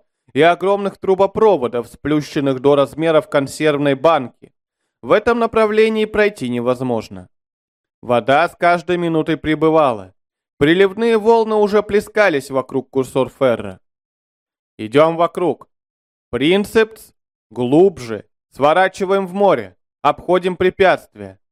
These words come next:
"Вода полностью нас накроет", заметила Калис Нен, модерат Ораториус курсор Ферра.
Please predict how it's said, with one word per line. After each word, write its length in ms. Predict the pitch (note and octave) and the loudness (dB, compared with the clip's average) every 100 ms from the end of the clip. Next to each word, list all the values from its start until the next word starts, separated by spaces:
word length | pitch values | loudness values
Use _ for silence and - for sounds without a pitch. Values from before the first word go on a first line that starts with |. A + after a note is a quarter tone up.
| _ _ _ - | _ _ _ -10
"Вода 440 | A#2 C#3 C#3+ G3+ | -2 0 2 2
полностью 520 | G3 G#3 G#3+ G#3+ G#3+ G#3 | 0 -2 -2 -4 -4 0
нас 220 | G#3 G#3 | 0 0
накроет", 640 | G3+ - A3 G3 A#2+ - - | -4 0 2 2 0 -6 -8
заметила 520 | C#3 C#3+ C#3+ D3 C#3 | -4 -4 -2 0 0
Калис 420 | D3 D3 C3+ - | 0 -2 -2 -6
Нен, 220 | D#3+ F3+ | -6 -4
модерат 460 | D#3 B2+ C3 C3+ - | -2 -2 0 0 -2
Ораториус 600 | C3+ C3+ C#3+ C#3+ C3+ C3 | -2 -2 0 0 0 0
курсор 400 | - C3 C#3 C3 | -2 -2 -2 -2
Ферра. 460 | - C#3+ C3 A2 | 0 0 0 -4